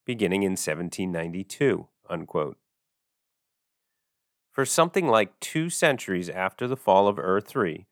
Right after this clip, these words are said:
Sumer, that is to say, southern Mesopotamia, the area that we start calling Babylonia, basically after Hammurabi's conquest of the region, was independently ruled and, you know,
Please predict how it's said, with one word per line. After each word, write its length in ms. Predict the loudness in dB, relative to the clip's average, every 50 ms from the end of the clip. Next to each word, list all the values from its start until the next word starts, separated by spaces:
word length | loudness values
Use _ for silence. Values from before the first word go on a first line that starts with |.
| _ _ _
Sumer, 580 | -8 -4 0 0 2 2 2 0 -2 -4 -10 _ _ _ _
that 160 | -2 0 0
is 140 | 0 -2 -4 -6
to 120 | -10 -8
say, 240 | -2 0 0 0 0
southern 420 | 0 -2 0 0 2 2 0 2
Mesopotamia, 880 | 2 2 0 0 -4 -6 -6 -4 -2 0 0 0 0 -2 -6 -6 -8 -12 _ _ _ _ _ _ _ _ _ _ _ _ _ _ _ _ _ _ _ _ _ _ _ _ _ _ _ -6
the 140 | -2 2 4
area 260 | 6 6 6 6 6
that 120 | 6 4 4
we 80 | 2
start 440 | -2 -4 -2 2 4 4 4 4 2
calling 340 | 2 4 4 6 6 6 6
Babylonia, 720 | 6 4 6 4 4 4 4 4 4 2 2 0 -2 -2 -6 _ -4
basically 580 | -2 0 0 -2 -2 -4 -4 -2 -2 0 2 2
after 420 | 4 2 2 2 0 -2 -2 2
Hammurabi's 640 | 4 4 4 4 2 2 2 2 2 0 -4 -8
conquest 580 | -8 -4 -2 -2 -2 -2 0 -2 -2 -2 -2 -8
of 100 | -10 -10
the 100 | -10 -10
region, 440 | -8 -6 -6 -6 -6 -8 -10 -10 -12 _ _ _ _ _ _ -10
was 140 | -10 -8
independently 720 | -6 -4 -2 -2 -2 -2 0 0 0 2 2 0 0 0 -2
ruled 380 | 0 2 4 4 4 4 2
and, 220 | 2 0 0 -2 -6 _ _ _ _ 0
you 80 | 2
know, 260 | 2 2 2 0 -4